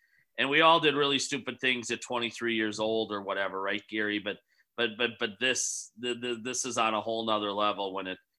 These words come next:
results in, in the death of another, another individual. It's a, it's a sad, sad story. Uh, again, there's a, there's a lot to play out, and, and we'll see how it, how it eventually comes to pass. But all of a sudden now you're, you're talking about a guy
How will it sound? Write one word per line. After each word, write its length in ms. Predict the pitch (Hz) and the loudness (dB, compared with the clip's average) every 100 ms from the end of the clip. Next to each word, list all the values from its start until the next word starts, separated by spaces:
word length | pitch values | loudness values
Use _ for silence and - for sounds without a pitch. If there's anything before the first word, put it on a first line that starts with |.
| _ _ | _ _
results 540 | 107 113 110 110 107 113 | -2 0 2 2 0 -4
in, 220 | 104 101 110 | -6 -6 -4
in 120 | 110 | -2
the 100 | 107 - | -2 0
death 260 | 107 - | 0 0
of 100 | 107 | -4
another, 480 | 101 101 104 98 92 - | -2 -2 -2 -4 -6 -4
another 300 | 107 101 104 | -2 -2 -2
individual. 540 | 104 98 104 101 98 | -4 -4 -4 -6 -8
It's 100 | 95 | -8
a, 120 | 110 107 | -6 -6
it's 140 | - | -6
a 60 | 107 | -4
sad, 380 | 143 147 135 | 2 2 2
sad 240 | 147 127 117 | 2 0 0
story. 520 | - 131 120 110 101 - - _ - | -2 0 4 4 2 -4 -20 _ 0
Uh, 140 | 113 107 | 0 2
again, 340 | 117 117 110 | 2 2 2
there's 180 | 113 117 | 0 -2
a, 80 | - | -2
there's 160 | 117 113 | -2 -2
a 40 | |
lot 300 | 113 127 127 - | 2 4 4 0
to 80 | |
play 320 | - - 117 110 | -6 0 4 6
out, 360 | 107 107 - | 4 2 -2
and, 180 | 101 101 107 | -8 -6 -6
and 160 | 110 | -4
we'll 80 | 110 | -6
see 240 | - 117 | -6 -4
how 240 | 101 110 101 | 0 0 0
it, 100 | 98 _ _ _ - | -4 _ _ _ -2
how 160 | 117 117 | 2 4
it 80 | 110 | 4
eventually 420 | 117 117 117 107 | 2 -2 -4 -4
comes 260 | 117 107 | -4 -6
to 80 | - | -8
pass. 360 | - 123 117 - | -2 2 2 0
But 80 | 117 | 2
all 140 | 131 | 4
of 60 | 135 | 4
a 20 | |
sudden 220 | - 117 | 0 -2
now 120 | 113 113 | 0 0
you're, 200 | 113 110 | 0 -4
you're 120 | 120 | -6
talking 340 | 117 123 110 113 | 0 2 2 0
about 160 | 101 | -4
a 60 | 92 | -2
guy 480 | 107 107 101 101 | 2 4 4 2